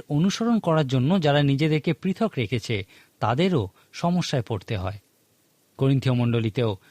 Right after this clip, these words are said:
পবিত্রীকৃত লোকেদের সমস্যা হয়েছিল। তাদের প্রথম সমস্যা ছিল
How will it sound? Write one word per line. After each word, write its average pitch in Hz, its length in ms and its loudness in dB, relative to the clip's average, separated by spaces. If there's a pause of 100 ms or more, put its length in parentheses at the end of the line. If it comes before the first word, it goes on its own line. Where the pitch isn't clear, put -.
(220)
পবিত্রীকৃত 185 640 -4
লোকেদের 135 420 0
সমস্যা 107 440 -4
হয়েছিল। 101 460 -4 (500)
তাদের 117 240 0
প্রথম 202 320 -2
সমস্যা 151 440 0
ছিল 117 360 0